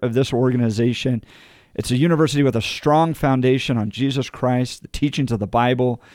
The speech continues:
and we are launching accountants, business leaders, counselors, pastors,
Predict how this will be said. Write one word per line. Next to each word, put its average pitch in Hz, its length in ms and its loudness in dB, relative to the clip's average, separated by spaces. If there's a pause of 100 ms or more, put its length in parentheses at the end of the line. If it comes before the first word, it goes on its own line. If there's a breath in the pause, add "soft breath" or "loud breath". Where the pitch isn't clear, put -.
(260 soft breath)
and 143 180 0
we 247 200 2
are 185 220 2
launching 180 920 0
accountants, - 720 0
business 226 500 -2
leaders, 117 300 -4
counselors, 240 640 0
pastors, - 680 -4